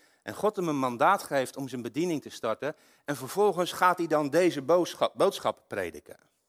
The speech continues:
Ik ben eens benieuwd wat er gebeurd was als ik gisteren op een van die, nou ja, dat, ik wou zeggen op een van die tafels was gaan staan. Dat, dat moet je niet doen met deze tafels. <laughs> Maar, maar, maar,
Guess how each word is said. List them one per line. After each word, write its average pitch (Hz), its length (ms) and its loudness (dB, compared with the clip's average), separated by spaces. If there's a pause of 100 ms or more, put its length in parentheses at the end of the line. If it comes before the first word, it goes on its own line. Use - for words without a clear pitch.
(1600)
Ik 180 140 -2
ben 240 160 6
eens 190 120 4
benieuwd 196 320 4
wat 190 160 2
er 165 60 -2
gebeurd 196 360 0
was 180 220 4
als 156 160 2
ik 139 80 -8
gisteren 170 440 -2
op 127 100 -2
een 156 180 0
van 139 200 -2
die, 123 140 -4
nou 120 140 2
ja, 95 140 4
dat, 104 160 -10 (180)
ik 104 100 -20
wou 110 140 -2
zeggen 113 220 -4
op - 80 -6
een 120 120 0
van 110 100 -8
die 101 80 -10
tafels 135 340 0
was 123 160 -6
gaan 131 100 -12
staan. 127 300 0
Dat, 101 180 -10
dat 110 280 -8
moet 117 180 -6
je 110 60 -2
niet 117 140 -4
doen 123 140 -4
met 131 120 -4
deze 127 240 0
tafels. 127 420 -4 (440)
<laughs> 156 180 -6 (640)
Maar, 151 200 2
maar, 165 240 4
maar, 165 300 4